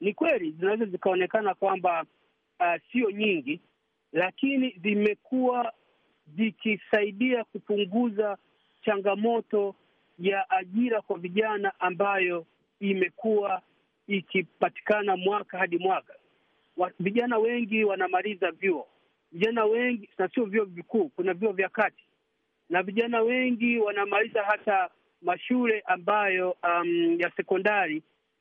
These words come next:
wanahitaji pia kuajiriwa hata bila, eh, kuwa na ujuzi. Hao wote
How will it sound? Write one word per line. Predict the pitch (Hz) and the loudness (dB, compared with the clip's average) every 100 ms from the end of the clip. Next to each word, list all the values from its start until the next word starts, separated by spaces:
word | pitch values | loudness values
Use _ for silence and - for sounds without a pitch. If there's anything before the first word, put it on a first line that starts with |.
| 156 | -2
wanahitaji | 170 185 185 - 220 185 | 0 2 0 0 -2 -2
pia | - 208 175 | -2 -2 -2
kuajiriwa | - 170 180 196 220 185 151 - | -2 -2 0 0 2 2 0 0
hata | 190 - 175 | 0 0 -2
bila, | 202 202 196 202 _ _ _ _ | 0 2 0 -4 _ _ _ _
eh, | 165 165 | -2 -2
kuwa | - 214 180 | 0 -2 0
na | 175 | -2
ujuzi. | 190 214 185 131 _ _ _ | 2 2 0 -2 _ _ _
Hao | 220 233 | 0 2
wote | 220 220 247 - 185 | 2 0 0 0 -2